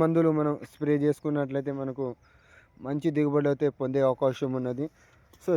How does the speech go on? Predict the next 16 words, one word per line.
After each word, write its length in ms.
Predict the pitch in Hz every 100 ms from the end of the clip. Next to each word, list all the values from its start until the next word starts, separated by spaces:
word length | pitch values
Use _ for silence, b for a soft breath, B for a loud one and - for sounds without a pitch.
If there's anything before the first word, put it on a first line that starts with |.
| 151
రిజల్ట్ 320 | 151 180 170
అయితే 160 | 165 180 156
చాలా 200 | 151 143 135
బాగుంది. 360 | 139 147 151 156 143
మనకు 200 | 131 139 -
పూతలు 420 | 147 160 175 170 151 131
చూసుకున్నట్లయితే 680 | 139 - 143 143 135 143 143 139
మనకు 180 | 135 135
నీట్గా 440 | 131 139 135 147 143 123
ఎక్సలెంట్ 420 | - 151 143 139 -
పూ-, 260 | 131 131 -
పూతలు 320 | 135 135 139
అయితే 140 | 135 135 127
రావడం 320 | 123 123 123
జరిగింది. 380 | 120 117 117 127 - B B B B B _
So, 40 | -